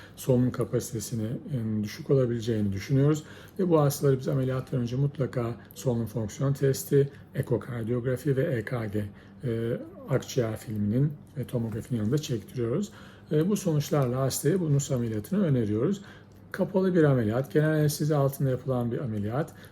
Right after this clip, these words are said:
e, ortalama bir, bir buçuk saat süren bir ameliyat. Burada yaptığımız şey deformitenin en çökük yerinden altından geçecek şekilde bir Lorenz bar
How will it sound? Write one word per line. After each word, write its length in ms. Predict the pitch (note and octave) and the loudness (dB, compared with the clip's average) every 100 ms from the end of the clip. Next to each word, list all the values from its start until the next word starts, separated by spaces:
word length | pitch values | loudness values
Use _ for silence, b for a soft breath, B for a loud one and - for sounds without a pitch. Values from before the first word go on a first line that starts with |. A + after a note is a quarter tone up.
| - D#3+ | -8 -2
e, 100 | E3+ | 2
ortalama 680 | E3+ D3+ D#3+ D3+ D3+ C#3 | 2 2 2 4 4 4
bir, 220 | D3+ D3 | 4 4
bir 160 | D3 C3 | 4 2
buçuk 180 | C3 - | -2 -6
saat 380 | C#3 A#2+ A2 - - - | -2 -2 -4 -8 -20 -20
süren 400 | - B2 A2 A2 | -8 -6 -4 -4
bir 60 | - | -4
ameliyat. 460 | A2+ A2 D#3+ G#3 B B - | -4 -2 -2 -2 B B -4
Burada 200 | A3 G3 | 2 4
yaptığımız 580 | F3 D#3+ - E3+ D#3+ D3 | 4 2 2 2 2 2
şey 300 | C3+ C#3 F3+ B B - | 2 2 2 B B 0
deformitenin 800 | C#3+ C#3 D3+ D#3+ E3 - A#2+ C#3 | 2 2 2 2 -2 -2 0 0
en 300 | - F3 E3+ | -2 -2 -2
çökük 460 | D3 D3+ - C3 - | -2 -4 -2 -4 -2
yerinden 540 | A2+ A2+ A2+ C#3+ G3+ - - - | -2 -2 -2 -2 -4 -6 -18 -10
altından 480 | C3+ B2 - C#3 B2 | -6 -6 -2 0 0
geçecek 360 | A#2 - C3 A#2 | -2 -2 -2 -2
şekilde 580 | - A#2 A#2+ G#2+ E3+ - B - D3 | -6 -6 -6 0 0 0 B -4 -2
bir 140 | D3 A#3+ C#3+ B2 | -2 -2 0 4
Lorenz 540 | C3+ B2+ A#2+ G#2 G2+ | 4 4 0 -2 -4
bar 340 | A2+ G#2 - | -4 -4 -8